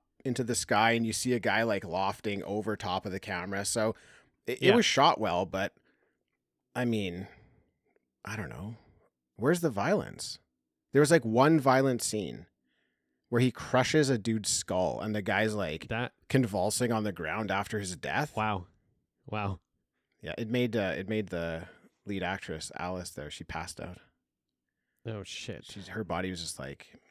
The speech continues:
Speaker 1: "Mm, let's just shut down right here. Let's just shut her
Speaker 2: Yeah,
Speaker 1: down."
Speaker 2: <laughs> that's terrifying.
Speaker 1: Yeah.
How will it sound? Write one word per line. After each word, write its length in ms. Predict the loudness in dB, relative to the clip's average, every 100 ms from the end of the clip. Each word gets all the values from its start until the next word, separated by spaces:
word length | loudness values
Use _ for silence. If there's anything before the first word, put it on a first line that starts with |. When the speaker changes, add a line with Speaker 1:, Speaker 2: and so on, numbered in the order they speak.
| -12
Speaker 1:
"Mm, 220 | -10 -8 -10 -12
let's 160 | -12 -10
just 180 | -8
shut 180 | -6 -8 -8
down 180 | -10
right 160 | -10 -12
here. 240 | -12 -14 -14
Let's 160 | -14 -12
just 160 | -10
shut 160 | -8 -2
her 60 | -2
Speaker 2:
Yeah, 60 |
Speaker 1:
down." 240 | -2 -6 -10
Speaker 2:
<laughs> 60 | -4
that's 440 | -2 -2 -4 -10 -12 -6
terrifying. 800 | -4 -2 -4 -6 -6 -6 -6 -8
Speaker 1:
Yeah. 140 | -12